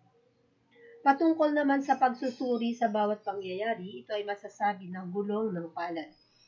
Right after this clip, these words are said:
Ibig sabihin, lahat ng ating desisyon sa buhay ay nagiging resulta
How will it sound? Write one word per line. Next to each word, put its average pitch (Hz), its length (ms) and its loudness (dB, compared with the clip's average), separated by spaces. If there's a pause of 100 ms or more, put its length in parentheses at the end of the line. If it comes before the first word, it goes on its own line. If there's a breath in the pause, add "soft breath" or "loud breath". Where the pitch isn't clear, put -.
(120)
Ibig 320 300 2
sabihin, 254 580 0
lahat 202 240 0
ng 214 160 -2
ating 214 380 -2
desisyon 202 580 -4
sa - 220 -6
buhay 196 560 -2
ay 226 160 -4
nagiging 240 500 -4
resulta 202 800 -6